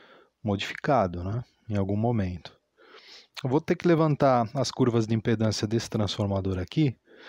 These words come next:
pra ver se ele é compatível com o circuito original com seis válvulas ou já foi feita alguma adaptação pra trabalhar com quatro válvulas, porque o equipamento chegou com quatro válvulas, né?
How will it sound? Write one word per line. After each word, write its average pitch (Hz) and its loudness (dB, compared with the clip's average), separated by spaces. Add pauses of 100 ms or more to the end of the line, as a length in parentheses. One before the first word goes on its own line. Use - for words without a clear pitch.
(200)
pra 123 2
ver 113 2
se - 0
ele 120 4
é - 0
compatível 107 -2
com 160 2
o 190 2
circuito 135 0
original 107 2
com 107 2
seis 117 2
válvulas 120 0
ou 135 4
já 143 2
foi 139 2
feita 151 2
alguma 127 2
adaptação 117 0
pra 131 0
trabalhar 123 2
com 147 -2
quatro 131 2
válvulas, 92 0
porque - -6
o 104 0
equipamento 117 -4
chegou 127 0
com 143 -2
quatro 113 -2
válvulas, 87 -8
né? 107 -2